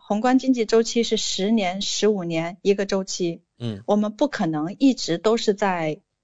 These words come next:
Speaker 1: 这个 recession，这个叫什么，经济萧条期，我们不会一直都在经济萧条期。根据过去的经验来看的话，两三年我们会走出这个萧条区，也就是到二零二四年的样子，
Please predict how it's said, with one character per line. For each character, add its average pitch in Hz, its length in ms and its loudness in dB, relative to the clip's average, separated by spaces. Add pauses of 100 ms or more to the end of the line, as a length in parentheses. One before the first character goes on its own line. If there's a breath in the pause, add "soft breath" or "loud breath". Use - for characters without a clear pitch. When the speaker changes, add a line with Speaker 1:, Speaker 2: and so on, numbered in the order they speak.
(120)
Speaker 1:
这 180 200 0
个 175 260 -2
recession， 175 540 -2 (500)
这 208 100 -4
个 196 140 -2
叫 190 220 -2
什 180 100 -10
么， 165 120 -4
经 226 180 0
济 226 100 2
萧 202 160 0
条 190 160 0
期， 180 140 -6
我 175 120 0
们 185 80 -4
不 - 160 -6
会 285 140 2
一 240 140 0
直 185 160 -2
都 190 100 -2
在 180 140 -2
经 196 180 -4
济 202 80 0
萧 190 240 -4
条 170 180 -4
期。 175 220 -12 (220 soft breath)
根 277 160 4
据 285 100 -2
过 294 180 0
去 - 160 -2
的 220 80 2
经 202 220 -4
验 208 140 -2
来 165 100 -4
看 190 220 -4
的 175 100 -4
话， 170 220 -4 (260 loud breath)
两 170 180 0
三 254 280 2
年 180 180 -4
我 175 120 -4
们 160 120 -4
会 226 160 2
走 185 220 -2
出 - 160 -4
这 196 100 -2
个 180 100 -4
萧 185 200 -2
条 165 180 -4
区， 165 320 -8 (300 soft breath)
也 196 140 4
就 262 140 -4
是 262 140 0
到 233 140 0
二 254 220 -2
零 226 160 -2
二 269 140 0
四 302 220 -2
年 190 160 2
的 151 100 -2
样 165 200 0
子， 151 220 -6